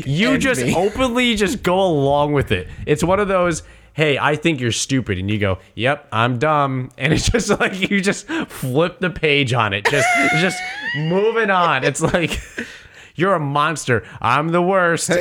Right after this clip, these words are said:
Speaker 1: And it's just
Speaker 2: sometimes.
Speaker 1: yeah, just, it moves it along. It's just like, we're moving on in the conversation. There is just nothing but showing the belly to the conversation.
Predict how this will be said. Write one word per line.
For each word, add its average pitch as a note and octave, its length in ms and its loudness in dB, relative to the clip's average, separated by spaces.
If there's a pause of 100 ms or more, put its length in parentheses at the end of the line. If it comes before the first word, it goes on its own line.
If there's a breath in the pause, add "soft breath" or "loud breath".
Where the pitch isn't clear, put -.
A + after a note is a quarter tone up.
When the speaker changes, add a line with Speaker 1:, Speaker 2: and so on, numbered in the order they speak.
Speaker 1:
And D#3 100 2
it's E3+ 120 2
just D#3+ 100 2
Speaker 2:
sometimes. D#3 480 0
Speaker 1:
yeah, F3+ 240 2
just, D#3+ 220 -4
it C#3+ 240 -2
moves F3 580 2
it F#3+ 80 2
along. D3+ 540 0
It's C#3 160 0
just C3+ 320 -2
like, C3 260 0
we're B2 220 0
moving D#3+ 420 0
on D#3 120 2
in D3+ 40 -2
the D3+ 80 0
conversation. B2+ 760 0 (320 loud breath)
There B2 280 2
is A2+ 280 0
just A2 340 -2
nothing C3 380 0
but A#2+ 200 0
showing C#3+ 400 0
the C#3+ 80 2
belly A#2 520 -2 (460 loud breath)
to - 120 -2
the A#2 120 -2
conversation. G#2 760 0